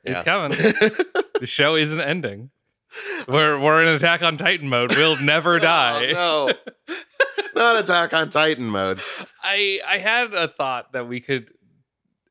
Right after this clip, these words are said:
Speaker 1: like, say that this is the final season
Speaker 2: <laughs>
Speaker 1: of Battle School Dropouts,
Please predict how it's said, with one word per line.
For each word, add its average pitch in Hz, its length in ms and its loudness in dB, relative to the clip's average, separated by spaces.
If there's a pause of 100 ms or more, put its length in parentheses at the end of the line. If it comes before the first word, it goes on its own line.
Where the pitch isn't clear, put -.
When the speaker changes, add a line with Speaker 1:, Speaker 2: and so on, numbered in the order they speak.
(160)
Speaker 1:
like, 123 280 -4
say 120 400 -4
that 117 200 -8
this 117 180 -14
is 110 120 -12 (100)
the 113 120 -8
final 120 520 -6
season 120 600 -6
Speaker 2:
<laughs> - 100 -4
Speaker 1:
of 120 320 -4
Battle 113 280 -8
School 123 240 -10
Dropouts, 123 640 -8